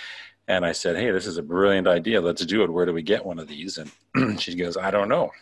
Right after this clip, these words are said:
And I started doing some research, and, uh, we found out that really, you know, nothing like that really existed.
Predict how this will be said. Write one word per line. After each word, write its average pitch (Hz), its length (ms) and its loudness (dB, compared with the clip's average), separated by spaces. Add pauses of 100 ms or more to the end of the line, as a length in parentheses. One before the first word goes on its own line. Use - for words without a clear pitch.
(240)
And 85 220 -2
I 87 80 0
started 82 300 -4
doing 80 220 -12
some 73 160 -16
research, 78 500 -14
and, 71 200 -20 (520)
uh, 73 160 -16 (120)
we - 80 -20
found 80 260 -6
out 78 140 -12
that - 100 -14
really, 80 260 -10 (640)
you 85 60 -12
know, 78 140 -16 (300)
nothing 95 260 -6
like 85 220 -4
that 85 180 2
really 85 220 -2
existed. 90 580 -4